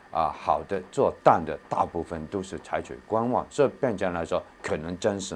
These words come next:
没有更大的波幅点给我们看到。现在我们就稍等，看看明天指数在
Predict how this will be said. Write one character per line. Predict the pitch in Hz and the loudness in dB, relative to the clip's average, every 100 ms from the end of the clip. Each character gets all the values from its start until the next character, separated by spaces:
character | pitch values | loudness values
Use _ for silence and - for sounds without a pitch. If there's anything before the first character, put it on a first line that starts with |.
| 71 | -4
没 | 82 | -2
有 | 82 - - - - - | -4 -6 -20 -20 -20 -4
更 | - 101 80 | 0 0 2
大 | 71 | 0
的 | 67 - - | -2 -10 -2
波 | 95 | -2
幅 | 104 101 | -2 -8
点 | - 73 | -8 -10
给 | 76 95 | -6 -4
我 | 90 | -4
们 | 64 71 - | -8 -14 -2
看 | 131 95 | 0 2
到。 | 98 - - - - - - - | 4 2 -2 -20 -20 -20 -20 4
现 | 160 123 | 6 8
在 | 113 78 | 4 2
我 | 78 | 0
们 | 85 87 87 | -2 -4 -2
就 | 92 76 | 0 -2
稍 | - - 107 | -2 2 2
等， | - 71 - - - - | 0 -6 -12 -20 -20 0
看 | 123 104 | 2 4
看 | 90 - - - - | 0 -2 -18 -16 -2
明 | 117 147 | 2 4
天 | 139 139 - - | 4 2 -2 -12
指 | - 104 | -4 -4
数 | - 98 | 0 -2
在 | - 110 | 2 0